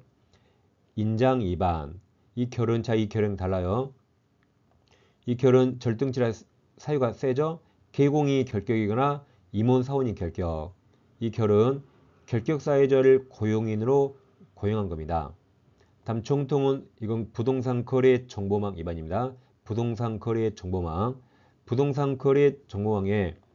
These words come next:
정보를, 정보를 거짓 공개. 다음 중개 완성 후 거래 정보 사업자에게 통보하지 않은 겁니다. 다음 달리 서서서가 다 서류예요.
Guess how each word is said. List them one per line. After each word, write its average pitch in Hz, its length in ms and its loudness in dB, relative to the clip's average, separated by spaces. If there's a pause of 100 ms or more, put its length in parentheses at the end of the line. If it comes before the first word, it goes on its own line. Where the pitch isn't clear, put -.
(480)
정보를, 139 760 2
정보를 131 560 0
거짓 107 240 -6
공개. 82 560 -6 (600)
다음 110 300 -6
중개 123 300 0
완성 123 320 2
후 117 400 0 (380)
거래 131 180 4
정보 127 220 0
사업자에게 123 520 -4
통보하지 156 540 -6
않은 90 160 -4
겁니다. 82 480 -6 (600)
다음 107 180 -4
달리 120 240 6
서서서가 143 760 -2
다 95 160 -2
서류예요. 95 640 0